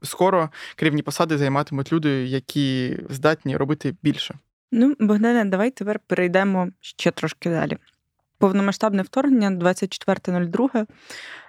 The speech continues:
Speaker 2: З чим ми прийшли в цей момент? От ми вже зробили такий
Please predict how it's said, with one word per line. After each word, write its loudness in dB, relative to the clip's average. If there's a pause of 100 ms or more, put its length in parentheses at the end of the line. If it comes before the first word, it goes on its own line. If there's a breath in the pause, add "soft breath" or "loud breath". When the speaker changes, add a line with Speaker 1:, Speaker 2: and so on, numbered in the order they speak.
(160 loud breath)
Speaker 2:
З -10
чим 4
ми 4
прийшли 0
в -14
цей -2
момент? -2
От -2
ми 4
вже 2
зробили 2
такий -2